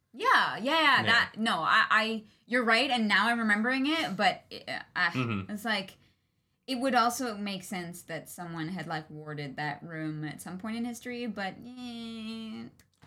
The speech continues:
Speaker 1: Never mind.
Speaker 2: S-, uh, so, uh, as she, she goes back to her room, her
Speaker 1: Mm-hmm.
Speaker 2: accepted room,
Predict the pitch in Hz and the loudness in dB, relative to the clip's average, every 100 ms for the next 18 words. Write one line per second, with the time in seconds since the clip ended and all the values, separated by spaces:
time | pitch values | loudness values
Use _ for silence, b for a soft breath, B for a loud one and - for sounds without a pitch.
0 | - 220 208 202 196 - - 131 147 143 | -14 -8 -6 -4 -4 -8 0 4 4 2
1 | - 170 165 139 147 151 151 - 185 175 | 2 4 4 6 4 4 0 0 2 0
2 | - 156 151 180 190 185 165 147 139 101 | -2 -4 0 2 2 0 -2 0 0 0
3 | 95 139 - _ _ 104 120 131 131 120 | -2 -6 -10 _ _ -4 0 2 2 -2
4 | 117 101 95 | -2 -2 -4